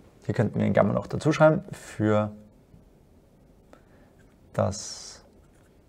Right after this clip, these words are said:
blaue Koordinatensystem.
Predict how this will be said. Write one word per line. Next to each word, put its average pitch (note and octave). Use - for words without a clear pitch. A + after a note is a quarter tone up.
blaue A#2
Koordinatensystem. F#2